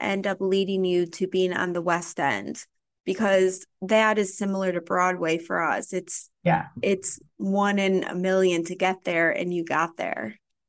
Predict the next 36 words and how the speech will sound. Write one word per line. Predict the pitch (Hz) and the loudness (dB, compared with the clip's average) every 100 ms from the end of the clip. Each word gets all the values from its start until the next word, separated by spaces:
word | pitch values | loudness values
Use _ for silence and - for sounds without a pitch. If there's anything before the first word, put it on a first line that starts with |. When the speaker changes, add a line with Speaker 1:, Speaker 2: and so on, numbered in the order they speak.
| _ _ _ _ _ _ | _ _ _ _ _ _
Speaker 2:
So | - 202 185 185 | 0 2 2 0
when | 180 196 | 2 4
I | 220 | 4
started | 226 220 202 190 151 | 4 2 0 0 2
dancing, | 175 175 160 156 151 | 2 2 2 2 2
I, | 170 202 208 - | 0 0 -2 -4
I | 160 208 | -2 -2
just, | 202 175 - - - 165 - _ _ _ - | 0 -2 -4 -10 -18 -20 -20 _ _ _ -6
I, | 160 175 - | 0 2 2
I | 180 | 2
did | 190 202 | 4 2
it | 165 165 | 2 -2
purely | - 170 147 143 | 2 6 8 6
for | - | 2
the | 151 143 | 0 2
love | 151 147 | 4 4
of | 127 | 0
it. | 123 | -2
I | 139 | 0
love | 143 139 147 139 131 120 - - - - - - - | 4 4 4 4 0 -6 -6 -4 -4 -4 -4 -4 2
movement, | 147 156 147 135 123 139 | 6 8 6 4 0 4
learning | 147 147 143 | 6 8 6
about | 135 135 | 6 2
movement. | 143 143 143 143 123 139 | 4 6 4 2 -2 -2
And | 135 143 | -2 -2
that's, | 143 151 - | -2 -8 -8
you | 170 | -4
know, | 135 | -2
that's | 139 143 | -2 -2
how | 139 135 135 131 - _ _ | 2 4 4 0 -8 _ _
I | 143 | 0
got | 143 - | 0 0
into | 143 143 | 2 6
martial | 143 135 151 160 | 8 6 4 2
arts, | 143 135 | 2 0
was, | 127 123 | -4 -4